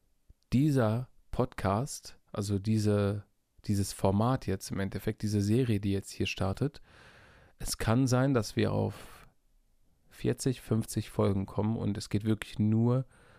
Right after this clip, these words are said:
um das Leben des Propheten Muhammad sallallahu alaihi wasallam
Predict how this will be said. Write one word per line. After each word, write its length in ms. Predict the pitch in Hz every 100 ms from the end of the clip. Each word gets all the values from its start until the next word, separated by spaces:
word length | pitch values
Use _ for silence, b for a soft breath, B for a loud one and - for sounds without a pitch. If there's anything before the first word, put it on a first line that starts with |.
| b
um 140 | - 101
das 220 | 92 -
Leben 360 | 101 110 117 107
des 160 | 101
Propheten 480 | - - 104 104 107
Muhammad 560 | 101 - 104 104 101 -
sallallahu 800 | - 104 98 95 95 101 95
alaihi 400 | 87 92 95 98
wasallam 520 | 98 101 - 98 104